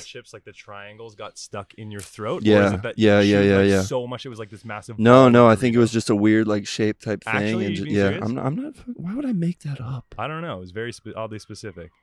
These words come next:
Speaker 1: You just said I didn't. <laughs> Have you had a near-death experience?
Speaker 2: Yeah, I, you answered so <laughs> quickly, dude. It caught me off guard.
Speaker 1: Yeah, well, you don't forget those things.
Speaker 2: Yeah.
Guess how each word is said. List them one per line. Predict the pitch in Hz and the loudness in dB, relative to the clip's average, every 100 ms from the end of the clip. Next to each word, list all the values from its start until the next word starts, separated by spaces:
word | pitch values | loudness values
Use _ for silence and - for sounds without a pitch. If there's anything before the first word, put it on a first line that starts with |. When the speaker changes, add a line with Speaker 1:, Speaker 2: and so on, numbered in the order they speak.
| _ _ _ _ _ _ _ _ _ - | _ _ _ _ _ _ _ _ _ -8
Speaker 1:
You | 190 | -4
just | 226 220 | -2 -2
said | 240 214 | 0 -2
I | 180 | -2
didn't. | 175 214 185 - | -4 -4 -4 -6
<laughs> | - | -6
Have | 185 196 | -6 -4
you | 196 | -4
had | - - | -4 -4
a | - | -6
near-death | 127 - 156 - - | -8 -8 -10 -12 -12
experience? | - - - 127 131 | -14 -14 -14 -8 -4
Speaker 2:
Yeah, | 202 113 | -2 -2
I, | 117 | -6
you | 127 135 | -6 -8
answered | 160 - - | -10 -12 -14
so | - | -14
<laughs> | |
quickly, | - - 262 - 160 | -12 -12 -10 -8 -8
dude. | 156 120 | -8 -10
It | - 156 | -10 -10
caught | 131 - | -10 -10
me | 127 | -10
off | 117 - | -12 -12
guard. | 160 117 123 | -10 -4 0
Speaker 1:
Yeah, | 92 | 0
well, | 92 | 2
you | 117 | 0
don't | 143 | 0
forget | 110 104 143 | -4 -6 -6
those | - - | -8 -12
things. | - 165 - 95 | -12 -14 -14 -16
Speaker 2:
Yeah. | 92 | -16